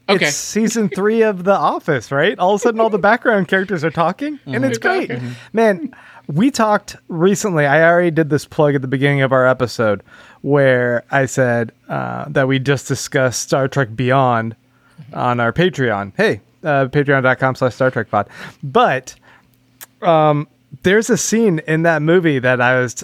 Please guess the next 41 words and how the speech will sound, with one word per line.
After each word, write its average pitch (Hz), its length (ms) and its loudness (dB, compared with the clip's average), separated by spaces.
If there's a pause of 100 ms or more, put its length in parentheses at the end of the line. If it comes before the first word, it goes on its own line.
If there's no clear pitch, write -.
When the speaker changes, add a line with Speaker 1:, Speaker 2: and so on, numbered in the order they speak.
Speaker 2:
I 139 80 -4
was 135 80 -2
talking 160 260 -2
about 147 220 2
where 123 160 2
it's 120 180 -2
so 175 240 2
heavy-handed 139 680 -2
because 120 480 -2 (500)
every 170 420 2
single 160 380 0
character 147 680 -2 (420)
in 156 220 0
that, 170 280 0
like, 151 220 0
takes 151 320 -2
a 160 40 0
turn, 147 480 0 (180)
like, 135 280 0 (240)
formulating 160 640 2
a 139 80 -4
little 151 260 2
piece 147 380 -4
of 156 100 0
the 135 100 -4
puzzle 139 400 0
of 127 160 -2
this 123 200 -6
master 135 400 -4
plan 135 340 -2
of 127 80 -2
how 123 140 2
they're 127 100 0
gonna 123 200 -2
defeat, 135 440 -4
uh, 127 220 0
the 120 100 -6
big 123 220 -2
bad 127 320 2
Idris 131 280 -4
Elba 131 240 0